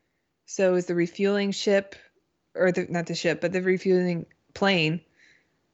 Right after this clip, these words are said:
is it exactly the same as the refueling planes in the future? Like, that seemed a little bit out of place. Do you remember the scene I'm talking about?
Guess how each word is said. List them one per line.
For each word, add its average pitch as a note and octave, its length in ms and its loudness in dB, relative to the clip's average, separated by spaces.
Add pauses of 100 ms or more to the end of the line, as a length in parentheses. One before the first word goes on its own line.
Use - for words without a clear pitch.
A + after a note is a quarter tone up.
(420)
is F3+ 200 2
it F3+ 260 2
exactly E3+ 420 0
the D#3+ 80 0
same F#3 400 -6
as F3+ 220 -8
the E3+ 180 -4
refueling F3 720 -2 (240)
planes F3+ 540 0
in F3 340 -2
the F3 320 4 (760)
future? F4+ 680 0 (1700)
Like, G#3 160 2
that A#3+ 180 2
seemed B3+ 220 2
a A3+ 80 2
little A#3 280 4
bit A3 140 2
out F#3 140 2
of F3 120 -2
place. - 600 -6
Do G3+ 80 -2
you G3 60 4
remember G3+ 220 0
the G#3 60 -8
scene A3+ 220 -2
I'm A3 80 -4
talking A3+ 300 -4
about? B3 340 -2